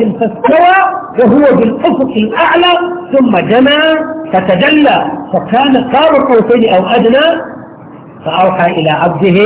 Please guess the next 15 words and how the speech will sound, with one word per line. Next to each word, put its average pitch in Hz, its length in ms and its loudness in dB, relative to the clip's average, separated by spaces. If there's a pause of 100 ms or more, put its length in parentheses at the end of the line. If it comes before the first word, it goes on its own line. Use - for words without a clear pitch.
(1000)
ما 156 100 0
أوحى 208 440 2 (440)
ما 180 220 0
كذب 196 360 0
الفؤاد 151 420 -2
ما 127 140 -4
رأى 107 260 -12 (1000)
أفتمارونه 294 880 2
على 285 260 2
ما 285 80 -4
يرى 311 300 0 (1400)
ولقد 247 440 2
رآه 254 440 2
نزلة 220 540 0 (100)
أخرى 170 480 -2